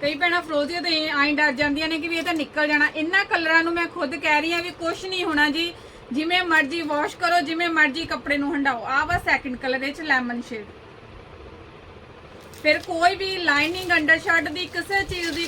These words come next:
ਕੋਈ ਰਿਕੁਆਇਰ ਨਹੀਂ ਹੈਗੀ, ਜਿਵੇਂ ਮਰਜ਼ੀ ਸਟਿਚਿੰਗ ਕਰਵਾ ਕੇ ਆਪਣਾ ਪਾ ਸਕਦੇ ਹੋ। ਬਹੁਤ ਵਧੀਆ ਫੈਬਰਿਕ ਆ। ਲਓ ਜੀ,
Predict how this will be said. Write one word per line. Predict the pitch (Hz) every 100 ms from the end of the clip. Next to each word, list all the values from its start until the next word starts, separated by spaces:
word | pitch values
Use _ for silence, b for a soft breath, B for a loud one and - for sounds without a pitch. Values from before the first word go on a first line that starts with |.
| -
ਕੋਈ | 339 370
ਰਿਕੁਆਇਰ | 370 330 302 311 349
ਨਹੀਂ | 349 330
ਹੈਗੀ, | 311 320
ਜਿਵੇਂ | 320 320 330
ਮਰਜ਼ੀ | 320 277 262 302
ਸਟਿਚਿੰਗ | 311 302 - 349
ਕਰਵਾ | 339 294 269 269
ਕੇ | 339 403 - - B B -
ਆਪਣਾ | 285 277 311 320
ਪਾ | 302 269 277
ਸਕਦੇ | 339 349 330 359
ਹੋ। | 415 294
ਬਹੁਤ | 285 285 330 320
ਵਧੀਆ | 302 330 349
ਫੈਬਰਿਕ | 381 277 220 320 302
ਆ। | 359 453 - - - - - - - - - - - - - 254
ਲਓ | 254 240
ਜੀ, | 208 -